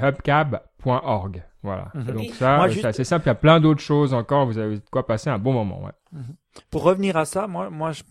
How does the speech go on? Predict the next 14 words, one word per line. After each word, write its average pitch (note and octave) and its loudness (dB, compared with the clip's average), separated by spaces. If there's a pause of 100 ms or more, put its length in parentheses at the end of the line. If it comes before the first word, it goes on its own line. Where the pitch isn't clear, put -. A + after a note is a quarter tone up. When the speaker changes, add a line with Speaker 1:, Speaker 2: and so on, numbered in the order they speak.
(140)
Speaker 2:
je D3 -10
trouve E3 -10
que, - -10
euh, B2 -4
ça, A#2 -8
ça, A2+ -10
ça G#2 -10
fait - -10
partie - -8
d'une A2 -10
tendance D#3+ -2
qu'on - -10
voit A2 -2
souvent, C#3+ -6